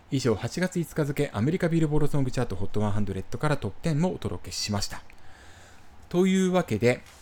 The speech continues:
えー、先週一位、ビーティーエスのジョングク、えー、ラトーをフィーチャーしたセブンが、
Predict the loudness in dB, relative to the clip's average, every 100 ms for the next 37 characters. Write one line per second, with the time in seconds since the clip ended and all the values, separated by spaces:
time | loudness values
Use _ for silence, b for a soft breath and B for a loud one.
0 | B B -20 -10 0 2 2 2 0 0
1 | 0 2 2 2 2 2 -2 -4 0 2
2 | 2 4 2 4 2 2 0 -2 -2 -4
3 | 0 2 2 -2 -2 -4 -4 -4 -4 -2
4 | 0 0 0 0 0